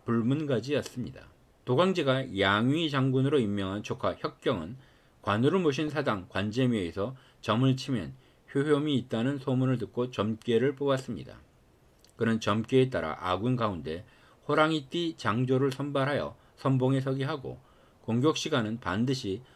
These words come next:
호랑이를 뜻하는 인자가 들어간 이민년, 이민월,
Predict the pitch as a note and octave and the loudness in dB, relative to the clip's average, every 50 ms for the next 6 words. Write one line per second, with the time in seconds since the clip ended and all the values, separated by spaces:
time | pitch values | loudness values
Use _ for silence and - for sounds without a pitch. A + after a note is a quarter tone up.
0 | - _ - - C#3 C#3 C3+ C#3+ D3+ D#3+ D#3+ E3 D#3 C#3 C3 - B2 A#2 B2+ B2 | -20 _ -4 0 2 2 2 2 2 0 -2 -2 -4 -4 -4 -2 -2 0 0 -2
1 | - - B2+ B2+ D3 C3+ - - D3 C#3 C#3+ C#3+ C3+ C3 B2+ A#2+ A2+ G2 D#2 C#2 | -2 0 2 2 2 0 0 0 2 2 2 2 0 -2 -2 -4 -4 -4 -6 -8
2 | D#2 F#2+ - - _ _ _ _ _ _ _ - B2+ C3+ D#3+ F3+ F#3+ F3 D3+ A#2 | -10 -12 -14 -18 _ _ _ _ _ _ _ 2 2 4 4 4 2 2 0 -2
3 | F2+ D2 C2 C2 - _ _ _ _ _ _ - A#2 B2 C3+ D#3 E3 D#3+ C3 G#2 | -4 -4 -8 -12 -16 _ _ _ _ _ _ 0 2 4 4 4 4 2 0 0
4 | G#2+ C3 D#3 | -2 -4 -6